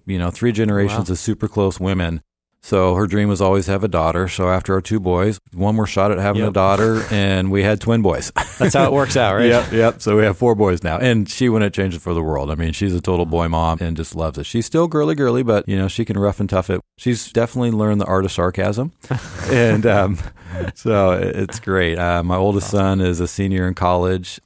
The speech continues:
Speaker 1: He's in Los Angeles. His whole thing is he wants to try to work for Disney. He wants to be an Imagineer for
Speaker 2: Oh,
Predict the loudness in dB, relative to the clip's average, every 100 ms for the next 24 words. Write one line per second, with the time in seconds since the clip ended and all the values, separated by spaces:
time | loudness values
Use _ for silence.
0 | -6 -4 -2 -2 -2 0 0 0 -2 -2
1 | -4 -6 -2 -2 0 -2 -2 -4 -4 -2
2 | -2 -4 -4 -2 -2 -4 -4 -4 -4 -6
3 | -10 -10 -10 -6 -4 -4 -4 -4 -4 -6
4 | -4 -4 -6 -12 _ _ _ -6 -4